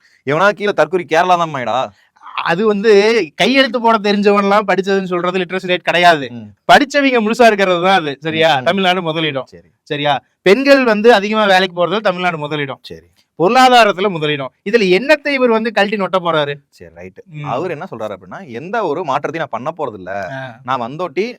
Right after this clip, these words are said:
Speaker 1: நீங்க எப்படி வீட்டுல மிக்ஸி கிரைண்டர் எல்லாம் தூக்கி கொண்டு போய் நாங்க உடைச்சோமோ,
Speaker 2: ம்.
Speaker 1: ஏ ஆர் முருகதாஸ் வரைக்கும் நாங்க உடைச்சிட்டோம்."
Speaker 2: ம்.
Speaker 1: ஆ, ஏ ஆர் முருகதாஸே உடைச்சா அப்படில,
Speaker 2: ஆ.
Speaker 1: இந்த பையனை வச்சு எடுத்துட்டு, இந்த ப-, அவரு தானே கதை சொன்னாரு. நம்ம
Speaker 2: ஆமா.
Speaker 1: து-, அவர் மேல தப்பு கிடையாது,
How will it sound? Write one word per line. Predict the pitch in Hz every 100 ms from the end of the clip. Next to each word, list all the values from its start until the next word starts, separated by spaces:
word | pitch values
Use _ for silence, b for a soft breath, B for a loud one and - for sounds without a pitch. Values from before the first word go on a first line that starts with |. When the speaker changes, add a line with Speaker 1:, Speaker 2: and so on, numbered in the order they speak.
| _
Speaker 1:
நீங்க | 147 147
எப்படி | 143 190 175 156 135 120
வீட்டுல | 131 151 131
மிக்ஸி | 127 - 156
கிரைண்டர் | 135 120
எல்லாம் | 120 131
தூக்கி | 143 139
கொண்டு | 117 117
போய் |
நாங்க | 131 110 101
உடைச்சோமோ, | 113 135 120 131 196
Speaker 2:
ம். | 131 135 127
Speaker 1:
ஏ | 131 156
ஆர் | 180 165
முருகதாஸ் | 139 165 156 135
வரைக்கும் | 139 160 175
நாங்க | 147 123 117
உடைச்சிட்டோம்." | 139 131 123 147 117
Speaker 2:
ம். | 139 135 120
Speaker 1:
ஆ, | 117 117
ஏ | 120
ஆர் | 175 160
முருகதாஸே | 147 160 156 165
உடைச்சா | 139 139
அப்படில, | 110 117
Speaker 2:
ஆ. | 208 139 - - 131
Speaker 1:
இந்த | 139
பையனை | 147
வச்சு | 147 123
எடுத்துட்டு, | 117 113 123 208 151
இந்த | 127
ப-, | 127
அவரு | 127 151
தானே | 151
கதை | 123 123
சொன்னாரு. | 104 131 180
நம்ம | 127 123
Speaker 2:
ஆமா. |
Speaker 1:
து-, | 110 - -
அவர் | - 165 220
மேல | 226
தப்பு | 180 160
கிடையாது, | 143 110